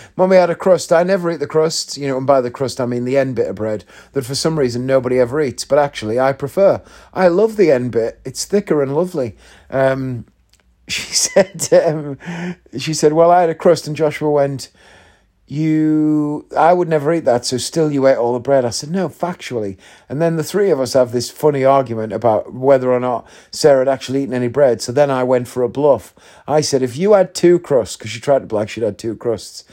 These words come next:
I said, "If you had two crusts, how come there was one crust left in the bin this morning?" And she went, "All right, fine, I had one normal piece."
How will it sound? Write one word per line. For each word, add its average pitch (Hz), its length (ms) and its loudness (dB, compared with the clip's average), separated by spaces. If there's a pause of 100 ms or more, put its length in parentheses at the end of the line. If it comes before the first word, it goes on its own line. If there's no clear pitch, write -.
(360)
I 156 120 4
said, 160 180 -2
"If 143 100 -6
you 214 140 6
had 208 180 0
two 190 220 2
crusts, - 560 0 (300)
how 165 140 4
come 165 140 -4
there 156 100 0
was 139 120 -4
one 160 280 2
crust 139 300 -2
left 151 280 0
in 127 100 -4
the 120 60 -2
bin 151 200 0
this 135 200 -6
morning?" 135 420 -2 (280)
And 123 140 -8
she 135 140 -4
went, 131 180 2
"All 202 140 6
right, 165 180 2
fine, 160 340 2
I 139 80 -4
had 139 180 -2
one 165 220 -4
normal 147 320 -4
piece." 98 440 -12